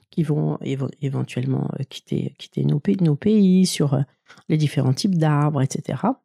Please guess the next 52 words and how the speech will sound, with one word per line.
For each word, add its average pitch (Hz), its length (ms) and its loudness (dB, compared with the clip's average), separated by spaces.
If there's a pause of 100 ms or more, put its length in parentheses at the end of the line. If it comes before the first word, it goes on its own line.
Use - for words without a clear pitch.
(1080)
Moi, 143 100 -4
je 156 100 -2
vous - 80 -2
conseille 170 320 2
toujours 185 400 4 (340)
le 170 140 4
livre 175 160 4
sur 160 140 0
les 151 80 4
saisons 165 320 4
de, 147 180 2
de 147 200 0
Gerda 151 380 2
Müller, 165 520 6
qui - 80 0
est - 20 2
vraiment 147 260 2
très, 147 220 -4
très - 160 -2
bien. 170 300 2 (340)
Il 165 80 0
existe 170 280 0
aussi 175 200 0
un, 156 220 2
moi, 160 100 2
j'aime 156 160 2
bien 160 140 2
La 165 80 2
famille 160 280 2
souris, 180 400 2
donc 185 200 2
il - 40 -2
y - 20 2
a - 40 2
la 147 60 2
fête 160 180 -2
de 156 100 4
l'automne 160 380 2
de 160 40 2
La 151 100 0
famille 165 260 0
souris, 165 340 0
où 165 40 2
il 156 60 0
y 147 40 -2
a - 20 -2
des 151 120 -2
très, - 180 -6
très 165 160 -2
jolis 160 240 0
dessins 156 360 0
aussi. 165 300 0